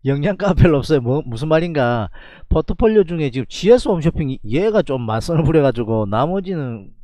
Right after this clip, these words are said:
괜찮은데 수익률 다 까먹고 있습니다. 나중에 체-, 체크해보기로 하고요. 자, 선물을, 아, 외국인이 패대기를 쳤습니다.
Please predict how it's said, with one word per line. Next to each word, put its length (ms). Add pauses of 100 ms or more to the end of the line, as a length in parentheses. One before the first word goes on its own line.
(100)
괜찮은데 880 (380)
수익률 480
다 120
까먹고 380
있습니다. 440
나중에 240
체-, 140 (120)
체크해보기로 680
하고요. 360 (480)
자, 200
선물을, 760
아, 180
외국인이 420
패대기를 400
쳤습니다. 640